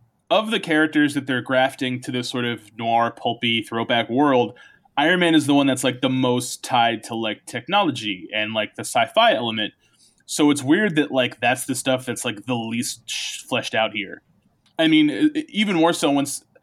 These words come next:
I think the thing that really, uh, disappointed me the most was, like, there, it's not that this is, like, completely ill-conceived,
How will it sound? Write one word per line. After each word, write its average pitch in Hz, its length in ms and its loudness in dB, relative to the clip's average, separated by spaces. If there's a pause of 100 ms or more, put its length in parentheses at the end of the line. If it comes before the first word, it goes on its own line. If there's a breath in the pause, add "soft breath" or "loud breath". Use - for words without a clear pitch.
(260 loud breath)
I 160 60 2
think 269 120 4
the 247 60 4
thing 180 140 0
that 165 160 0
really, 131 380 0
uh, 113 280 -2
disappointed 131 420 -4
me 123 60 0
the 113 80 -6
most 113 280 -6
was, 110 180 -6
like, 101 300 -4 (200)
there, 139 380 2
it's 139 160 -6
not 202 200 4
that 180 100 -8
this 156 180 -2
is, 127 120 -4
like, 110 220 -2 (140)
completely 147 800 -4
ill-conceived, 170 840 -2